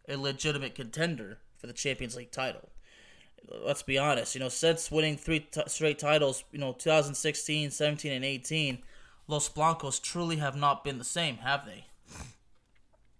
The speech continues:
You know, I, you know, well, furthermore, the, the departure of Cristiano Ronaldo after the third straight title, you know, that really kind of, uh, took away the groove because Real Madrid really hasn't been the same since.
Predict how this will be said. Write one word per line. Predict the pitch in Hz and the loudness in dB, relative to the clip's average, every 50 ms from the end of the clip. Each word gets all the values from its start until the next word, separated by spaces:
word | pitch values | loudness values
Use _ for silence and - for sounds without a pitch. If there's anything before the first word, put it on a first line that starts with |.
| _ _ _ _ - _ - - _ - _ - - - 135 | _ _ _ _ -20 _ -20 -20 _ -20 _ -20 -20 -20 -14
You | 123 | -10
know, | 123 123 | -6 -2
I, | 127 135 139 - | -2 0 0 0
you | 143 | -2
know, | 139 131 120 104 - - 62 - 139 | -4 -4 -6 -8 -14 -18 -18 -6 -2
well, | 147 147 139 | 0 0 0
furthermore, | 131 - 160 151 147 147 143 139 143 151 151 151 143 | 0 0 0 0 2 2 0 0 0 -2 0 0 0
the, | 135 131 123 113 107 165 | 0 0 -2 -2 -4 -6
the | 147 143 | -8 -6
departure | 135 139 123 - 156 156 160 151 - - 143 | -6 -6 -4 2 4 4 4 4 2 -2 -4
of | 135 - - | -4 -6 -8
Cristiano | - - 151 - - 156 151 147 139 135 127 | -10 -10 -10 -6 -2 2 2 2 2 2 0
Ronaldo | 127 123 120 131 151 180 190 156 143 120 113 110 107 - - - - - - - _ | -2 0 4 6 6 6 6 4 2 0 -2 -2 -6 -8 -12 -20 -20 -20 -20 -20 _
after | - 139 135 - 156 143 | -4 -4 -2 -2 -2 -4
the | 127 120 | -4 -4
third | - - 143 135 - | -4 -2 -2 -2 -2
straight | - - 131 123 113 - | -4 -6 -6 -8 -8 -6
title, | 131 123 123 120 120 120 120 | -4 -4 -2 -2 -4 -4 -6
you | 113 | -6
know, | 113 113 113 | -8 -8 -4
that | 120 131 135 127 | -2 -2 0 0
really | 139 139 135 127 | -4 -6 -8 -8
kind | 113 - 131 127 120 | -6 -2 -2 -2 -2
of, | 113 110 - | -4 -6 -8
uh, | 110 107 98 92 - - - - - - - - - _ - - - _ _ _ | -8 -8 -8 -10 -12 -16 -18 -18 -18 -20 -20 -20 -20 _ -20 -20 -20 _ _ _
took | 156 147 147 - | -6 -6 -4 -4
away | 147 135 | -4 -4
the | 110 113 | -4 -6
groove | 110 120 151 175 175 160 147 | -8 -4 -2 -2 -2 -2 -2
because | 139 120 131 127 123 117 117 | -6 -4 -4 -4 -4 -4 -4
Real | 131 139 147 147 | 2 4 4 4
Madrid | 143 135 127 127 147 143 135 | 4 0 -2 -2 -4 -4 -4
really | 135 135 139 135 | -4 -4 -2 0
hasn't | 131 127 127 123 | -2 -2 -2 -6
been | 127 113 | -8 -8
the | 113 | -8
same | 113 - 113 104 104 | -10 -10 -12 -12 -12
since. | 107 - - 139 139 123 - - - - | -12 -8 -8 -8 -8 -8 -10 -16 -18 -20